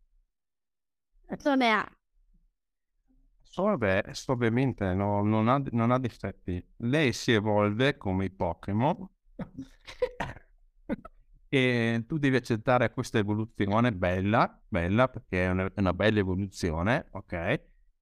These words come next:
Speaker 2: E, però no, questa evoluzione no, non c'è la parola difetto, perché ha trova-, lei trova la soluzione al difetto.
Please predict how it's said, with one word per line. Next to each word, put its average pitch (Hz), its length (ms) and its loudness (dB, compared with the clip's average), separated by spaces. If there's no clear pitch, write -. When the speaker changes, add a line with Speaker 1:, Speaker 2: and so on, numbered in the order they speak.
Speaker 2:
E, 120 580 0
però 185 240 -2
no, 110 460 4
questa - 220 -8
evoluzione 135 460 0
no, 104 800 0
non 104 180 -2
c'è 139 180 0
la 95 100 2
parola 95 380 0
difetto, 90 880 -8
perché 113 280 -2
ha 107 80 4
trova-, 113 400 2
lei 127 240 2
trova 113 240 0
la 107 100 2
soluzione 107 600 -2
al 85 100 -2
difetto. 90 640 -4